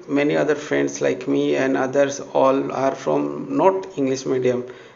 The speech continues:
They are from other, uh, regional language medium. So they are facing problem in English. Okay, so in this case, if you are not getting any person to talk with, you just go and search for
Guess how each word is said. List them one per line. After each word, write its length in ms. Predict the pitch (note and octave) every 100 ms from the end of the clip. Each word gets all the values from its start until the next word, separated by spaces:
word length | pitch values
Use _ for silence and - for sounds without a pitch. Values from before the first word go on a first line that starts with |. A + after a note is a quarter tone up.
| -
They 140 | - C#3+
are 80 | C#3+
from 260 | - D3
other, 460 | C#3 C#3+ C#3 C#3+ C#3+
uh, 480 | C3+ C#3+ C3+ B2+ C3
regional 320 | C#3 C#3+ C3+
language 520 | C3+ C3+ C3+ C#3+ C#3
medium. 440 | C3+ C3+ C#3 C#3
So 440 | C#3 F3 F#3+ G3+ - - - - - -
they 240 | D3+ E3
are 200 | - C#3+
facing 680 | D3 - E3 F#3+ F#3+ - - - - - - - -
problem 400 | D#3+ D3+ E3+ F#3+
in 160 | E3 D#3+
English. 560 | D3+ C#3+ C3 B2 - - - -
Okay, 380 | D3+ D3+ F#3+ F#3+ - - -
so 140 | - G3+
in 180 | E3+ -
this 180 | G3+
case, 400 | - E3 D#3 D3+ -
if 180 | D3+ -
you 60 |
are 120 | D3 -
not 200 | F#3+ F#3
getting 280 | C#3+ D3
any 120 | C#3+ C3+
person 420 | D#3 D#3+ F3 E3+
to 140 | C#3+
talk 260 | - C#3 C3+
with, 260 | C#3 C#3 C#3+
you 160 | C#3
just 280 | C#3+ C3+ -
go 300 | - E3 D#3
and 200 | D3 C#3
search 380 | C#3+ C#3+ D3+ D3+
for 420 | - C#3+ C3+